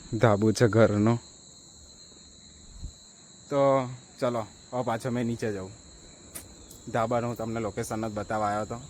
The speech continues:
અને અમારી બાજુ બધાએ મકાઈ કરી છે, કારણ કે આ બાજુ પથરાવાળી જમીન છે, એટલે બધા મકાઈ કરે છે આ બાજુ. અને આ બાજુ કપડાં સુકાય છે અમારા બધાના.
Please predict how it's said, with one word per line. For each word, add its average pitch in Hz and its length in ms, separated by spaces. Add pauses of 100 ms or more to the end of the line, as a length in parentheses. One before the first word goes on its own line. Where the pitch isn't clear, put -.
(920)
અને 156 240
અમારી 139 280
બાજુ 135 380
બધાએ 123 640 (840)
મકાઈ 120 300
કરી 113 260
છે, 120 100
કારણ 113 160
કે 113 80
આ 113 40
બાજુ 110 280
પથરાવાળી 110 680
જમીન 107 400
છે, 127 100
એટલે 110 140
બધા 107 340
મકાઈ 101 360
કરે 101 240
છે 104 100
આ 101 80
બાજુ. 101 340 (1400)
અને 110 460 (1500)
આ 143 100
બાજુ 131 240
કપડાં 117 300
સુકાય 107 340
છે 117 100
અમારા 107 460
બધાના. 101 400